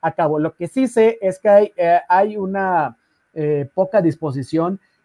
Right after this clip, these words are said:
de, de la gente por pagar, sobre todo para las bandas emergentes. No digo las bandas que ya están consolidadas, porque esas bandas tienen el público suficiente para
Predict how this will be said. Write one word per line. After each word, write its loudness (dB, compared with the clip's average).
de, 0
de -4
la -6
gente -8
por 0
pagar, 0
sobre -2
todo 0
para 2
las 0
bandas -4
emergentes. -8
No -4
digo 0
las 0
bandas -2
que -6
ya -2
están -6
consolidadas, -2
porque -2
esas 0
bandas 2
tienen 2
el 0
público 0
suficiente -4
para 2